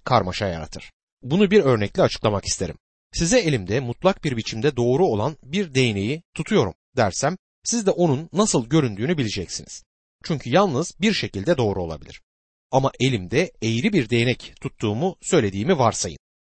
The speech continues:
Bir şey milyonlarca farklı bir şekilde eğilebileceği için onun nasıl göründüğüne dair bir fikriniz olamaz. Aynı şekilde günah kandırıcı olmasından dolayı insanları aldatmaktadır.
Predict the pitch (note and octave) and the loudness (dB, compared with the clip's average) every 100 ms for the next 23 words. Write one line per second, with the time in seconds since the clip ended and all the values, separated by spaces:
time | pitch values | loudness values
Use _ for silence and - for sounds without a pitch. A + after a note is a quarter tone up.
0 | _ B2+ E3+ A#3+ - F3 G#3 - C3+ C3+ | _ -4 0 0 0 0 0 -6 -6 0
1 | C#3 C#3 E3+ G#3+ F#3 F3+ - A#2 - G3+ | 0 0 0 0 0 -2 -2 -4 -2 0
2 | C3+ - - G#2+ A2+ F#2+ - B2 A#2+ A2 | 0 0 -2 -2 -2 -2 -2 0 2 2
3 | G#2+ G#2+ G2+ F#3+ F#3 - A2 - _ _ | 2 -2 0 -2 -2 -4 -6 -8 _ _
4 | _ D#3 F#3 A3+ G3 A3 E3 B2 C3 B2 | _ 4 4 4 4 4 2 2 2 2
5 | A2+ G#2+ A2 C#3+ G#2 G2+ F#3+ D#3 G#2+ - | 0 0 0 0 0 0 0 -2 -4 -6
6 | C3+ G#3 - - A#2+ D#2+ - - - _ | -2 -2 -2 0 0 0 -6 -8 -8 _
7 | _ _ _ D#3+ G#3+ G3 D3+ A#2+ G#2+ G2+ | _ _ _ 2 4 2 -2 -2 -2 0
8 | A2+ C#3+ F#3 - - B2+ C3 C3 C3 A#2 | 2 0 0 -6 -2 0 0 0 0 -2
9 | - A2+ G#2 G2 A2 G2 F2+ A2+ G#2 G#2+ | -2 -2 -2 -2 -6 -6 -4 -2 -2 2
10 | G3 - _ - D#3+ B2+ A#2 G2 A2+ - | 2 0 _ -2 0 2 0 0 0 2
11 | A2+ G2+ F#2+ G2 - F2+ - | 2 0 -4 -8 -8 -10 -12